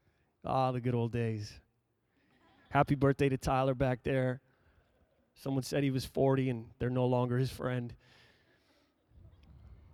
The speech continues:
How old actually are you? Thirty-eight, all right. I'm almost there. Are you twenty and five years old? You know, whatever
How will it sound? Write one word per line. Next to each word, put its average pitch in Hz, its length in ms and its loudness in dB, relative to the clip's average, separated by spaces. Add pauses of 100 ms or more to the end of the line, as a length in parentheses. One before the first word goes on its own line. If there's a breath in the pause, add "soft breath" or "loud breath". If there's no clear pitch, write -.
(300)
How 160 120 8
old 175 200 8
actually 165 440 4
are 156 180 6
you? 190 160 0 (1500)
Thirty-eight, 143 480 2
all 143 160 -4
right. 139 320 -4 (1300)
I'm 143 140 -8
almost 135 340 -4
there. 123 260 -6 (1300)
Are 208 120 12
you 240 120 8
twenty 233 340 8
and 202 100 4
five 208 300 4
years 202 220 6
old? 208 340 10 (720)
You 185 120 4
know, 220 100 12
whatever 220 840 12